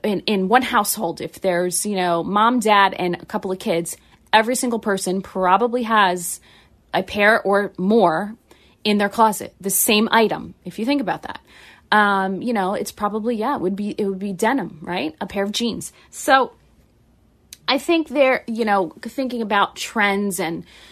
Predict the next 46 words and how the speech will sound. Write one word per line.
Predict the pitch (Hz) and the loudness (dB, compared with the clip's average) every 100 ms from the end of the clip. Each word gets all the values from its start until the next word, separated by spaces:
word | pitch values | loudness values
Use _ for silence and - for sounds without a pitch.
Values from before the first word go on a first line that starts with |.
| - - | -18 -6
talking | - 226 220 | 2 2 2
about | 208 165 | -2 -2
trends, | - 196 | -2 -6
I | 175 | -6
get | - 208 | -4 2
asked | 185 202 | 4 2
this | 170 - | -4 -10
question | - 185 - - 156 - | -4 -4 -4 -6 -4 0
all | 175 185 | 2 2
the | 175 | -2
time, | 180 - 180 170 170 175 | -6 -6 -4 -2 -4 -6
you | |
know, | 170 175 | -6 -6
"What | 170 180 | -6 -4
are | 185 | -4
the | 196 | -6
hottest | 202 208 214 - | -6 -6 -6 -6
trends?" | - 285 262 233 190 | 0 0 2 -2 -4
or | 180 | -6
"What's | 165 170 - | -6 -10 -8
your | 208 | -10
favorite | - 294 277 240 - | -4 -4 -2 -4 -8
trend | - 233 208 190 - | -6 -2 -2 -2 -6
for | 180 | -8
the | 190 | -6
spring | 240 - 302 269 208 | -6 -4 -4 -2 -4
or | 180 | -6
the | 185 | -6
fall?" | 208 262 240 226 202 180 - - - - - | -4 2 4 6 4 2 -4 -20 -20 -20 -10
You | - 214 | -4 0
know, | 185 180 | 2 0
and, | - 202 196 196 208 | 0 -2 0 -2 0
um, | 190 180 180 - - - - | 0 0 -4 -10 -20 -20 -4
it's | 233 233 | -2 2
always | 254 294 | 2 2
fun | - 214 | 2 2
to | 208 | 0
talk | 196 180 180 | 0 -2 0
about | 180 - | 0 0
that. | - 170 170 - | -2 -2 -2 -4
And | 196 | -8
of | |
course, | - 233 220 | -2 -2 0
I | 220 | 0
always | 196 190 196 | 0 0 -2
say, | - 180 170 170 175 | -2 -2 -2 -2 -6